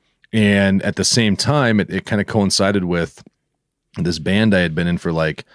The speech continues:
ten years, eleven years had kinda fallen apart. And so I suddenly didn't have that music outlet anymore as far as performing and, you know, things like that. And the photography just kinda stepped in and, and filled that.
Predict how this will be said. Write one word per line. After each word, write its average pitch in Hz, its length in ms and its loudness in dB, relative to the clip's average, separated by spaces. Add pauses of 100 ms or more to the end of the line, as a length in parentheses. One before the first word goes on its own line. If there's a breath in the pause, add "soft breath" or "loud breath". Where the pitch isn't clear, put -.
(460 soft breath)
ten 92 300 0
years, 92 300 4
eleven 87 460 0
years 92 340 2
had 82 120 -6
kinda 82 200 -6
fallen 82 380 -2
apart. 78 420 -2 (400 loud breath)
And 87 160 -2
so - 120 2
I 90 80 2
suddenly 107 320 2
didn't 101 220 2
have 95 260 -2
that 85 160 2
music 90 580 0
outlet 87 400 -2
anymore 76 420 -6
as - 140 -6
far 80 220 -2
as 80 80 -6
performing 85 680 -4
and, 76 220 -6
you 85 100 -4
know, 76 100 -6
things 82 260 -6
like 73 160 -8
that. 101 300 0 (500 soft breath)
And 104 180 2
the 92 60 2
photography 95 560 -2
just 87 200 -2
kinda 82 200 -4
stepped - 440 -2
in 87 160 0
and, 76 140 -6
and 76 160 -8
filled 139 360 2
that. 76 300 0